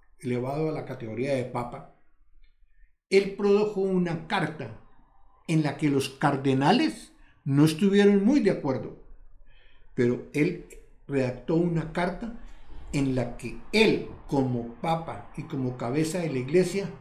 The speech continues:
le brindaba todo el apoyo a Hitler en Alemania.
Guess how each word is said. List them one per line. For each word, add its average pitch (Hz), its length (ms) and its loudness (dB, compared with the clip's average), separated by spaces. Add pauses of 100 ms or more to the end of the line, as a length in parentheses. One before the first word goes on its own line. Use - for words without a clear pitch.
(420)
le 127 160 0
brindaba 135 680 -4
todo 247 400 0 (200)
el 139 180 -4
apoyo 214 520 -4 (440)
a 120 160 -8
Hitler 160 460 0 (1040)
en 131 80 -2
Alemania. 113 540 -4